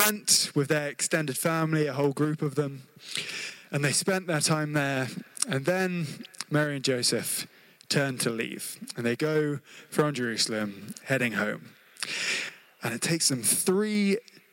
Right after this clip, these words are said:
days to realize that Jesus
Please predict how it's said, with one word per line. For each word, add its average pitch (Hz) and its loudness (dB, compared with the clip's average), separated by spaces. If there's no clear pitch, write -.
days 135 4
to - 4
realize 120 0
that 123 -2
Jesus 127 0